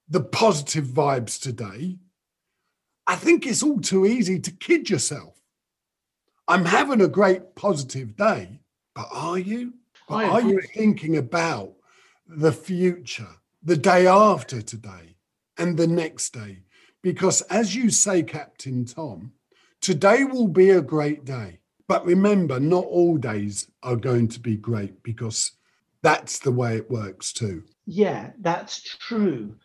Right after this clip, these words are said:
Speaker 2: But this is the challenge that we have between our subconscious mind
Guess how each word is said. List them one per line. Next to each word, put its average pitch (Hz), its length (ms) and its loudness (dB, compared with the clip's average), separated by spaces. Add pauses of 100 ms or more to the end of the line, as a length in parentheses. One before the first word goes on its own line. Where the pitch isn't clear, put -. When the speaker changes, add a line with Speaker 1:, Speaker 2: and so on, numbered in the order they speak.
(140)
Speaker 2:
But 160 240 -8
this 180 240 -8
is 196 180 -6
the 151 120 -8
challenge 151 720 -8
that 143 140 -6
we 135 140 -6
have 120 520 -10
between 139 460 -4
our 127 240 -4
subconscious 131 920 -6
mind 113 460 -8